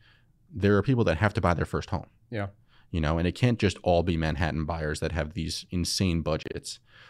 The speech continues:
Speaker 1: So, you know, people, everyday working, you know, blue collar people making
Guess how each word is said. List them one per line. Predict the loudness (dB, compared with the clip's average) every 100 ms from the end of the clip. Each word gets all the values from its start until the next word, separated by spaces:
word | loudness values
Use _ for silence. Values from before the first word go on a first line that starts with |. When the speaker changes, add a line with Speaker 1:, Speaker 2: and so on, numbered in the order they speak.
| -16
Speaker 1:
So, | -2 2 4 2 -2 -6 -4
you | -2
know, | -2
people, | -2 -2 0 2 2 -2 -10 _ _ _ _ -2
everyday | 2 4 4 4
working, | 4 0 0 0 0 -2
you | -2
know, | -2
blue | 0 -2
collar | 0 2 2
people | 0 -2 0
making | 0 0 0 -2 -2